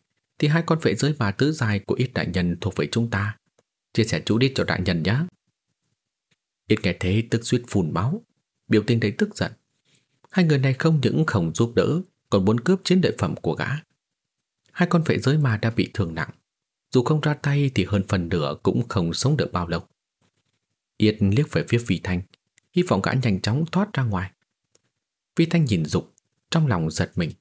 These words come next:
Khí thế ma tôn cường đại ập đến khiến da đầu Phi Thanh tê dại. Phi Thanh nào dám tiến lên cứu viện, vội nói: "Yết đại nhân,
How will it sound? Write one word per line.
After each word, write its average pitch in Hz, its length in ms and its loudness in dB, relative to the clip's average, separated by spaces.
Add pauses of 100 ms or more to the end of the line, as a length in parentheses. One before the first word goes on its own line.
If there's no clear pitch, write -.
(720)
Khí 123 180 2
thế 143 100 0
ma 127 240 0
tôn 107 140 2
cường 80 240 -2
đại 85 200 -4
ập - 200 -2
đến 123 340 2
khiến 185 260 2
da 165 160 0
đầu 139 220 0
Phi 95 120 2
Thanh 87 240 -2
tê 113 220 0
dại. 87 260 -4 (1200)
Phi 98 120 2
Thanh 95 180 0
nào 78 180 -2
dám 123 320 0
tiến 160 300 2
lên 123 200 2
cứu 170 240 2
viện, - 180 0 (280)
vội - 140 2
nói: 101 220 0 (640)
"Yết 120 180 2
đại 101 120 0
nhân, 98 260 0